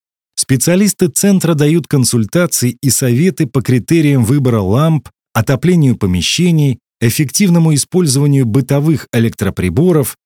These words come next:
новейшим электроприборам и параметрам их выбора, защите от молний и перенапряжения, электротранспорту и возможностях его зарядки,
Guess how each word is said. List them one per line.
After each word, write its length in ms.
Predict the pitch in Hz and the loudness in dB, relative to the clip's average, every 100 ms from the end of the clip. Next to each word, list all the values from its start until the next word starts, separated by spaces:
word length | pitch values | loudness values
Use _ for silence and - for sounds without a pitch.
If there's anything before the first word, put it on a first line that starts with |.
| - | -2
новейшим 600 | 131 156 190 165 - 135 - | 0 2 2 0 0 -2 -2
электроприборам 1120 | 143 147 131 - 110 95 101 190 208 180 143 _ _ - | 0 2 0 -2 -4 -2 0 2 2 2 -2 _ _ -2
и 120 | 139 | 0
параметрам 760 | 135 113 139 185 170 139 151 - | 0 0 2 2 0 0 -2 0
их 260 | 135 - | -2 0
выбора, 500 | 151 170 98 80 69 _ _ _ - | 0 0 0 -2 -6 _ _ _ -2
защите 500 | 110 165 - 185 139 | 0 0 0 0 0
от 180 | 110 - | -2 0
молний 500 | 151 202 185 170 - | 2 2 2 0 0
и 120 | 135 | -2
перенапряжения, 1080 | 123 127 101 98 85 87 117 180 160 131 107 _ _ _ - | 0 0 0 0 -2 -2 0 0 2 0 0 _ _ _ -2
электротранспорту 1300 | 139 160 - 139 117 110 160 185 - 165 135 151 135 _ _ - | 0 0 0 -2 -2 -2 0 0 0 -4 -2 -2 -2 _ _ -2
и 80 | 175 | 2
возможностях 760 | 175 135 190 170 170 - 156 | 2 2 2 2 0 0 -2
его 260 | 120 131 151 | 0 0 2
зарядки, 680 | 131 147 107 78 - 82 | 0 0 0 -2 -8 -10